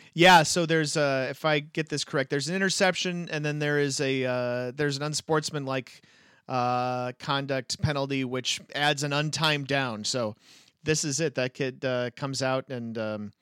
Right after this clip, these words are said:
kicks that field goal with, uh, no time left on the clock and a, a pretty fun atmosphere for, uh, Carnegie Mellon. And, and, you know, Carnegie Mellon, you know, we talked about them and Case kind of both being in that mass middle of the pack in the, uh, President's Athletic Conference. And, uh,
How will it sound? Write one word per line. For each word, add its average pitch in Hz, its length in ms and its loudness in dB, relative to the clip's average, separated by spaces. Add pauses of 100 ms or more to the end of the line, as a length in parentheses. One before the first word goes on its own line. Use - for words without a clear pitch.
kicks - 260 -8
that 123 180 -2
field 143 300 -4
goal 120 340 -4 (180)
with, 117 360 -8
uh, 117 180 -2
no 127 160 -4
time 127 260 -6
left 127 220 -8
on 123 80 -6
the 120 80 -8
clock 123 320 -6
and 123 80 -6
a, 113 220 -4
a 117 40 -4
pretty 123 280 -4
fun 120 400 -8 (440)
atmosphere 117 640 -4
for, 110 600 -6
uh, 107 320 -6
Carnegie 120 340 -8
Mellon. 117 280 -6
And, - 120 -10
and, 233 100 -2
you 233 60 2
know, 226 60 0
Carnegie 247 400 0
Mellon, 190 400 2 (420)
you 165 80 0
know, - 20 2
we 160 80 4
talked 190 300 4
about 170 240 4
them 156 420 4
and 143 360 2
Case 160 400 6
kind 147 180 4
of 135 100 2
both 143 280 6
being 143 340 4 (480)
in 143 200 6
that 131 200 6
mass 139 480 4
middle 151 380 6
of 127 80 -2
the 127 80 0
pack 143 580 8
in 131 220 0
the, 127 260 0
uh, 120 240 4
President's 135 480 0
Athletic 131 380 2
Conference. 143 500 0
And, 135 220 0
uh, 127 180 2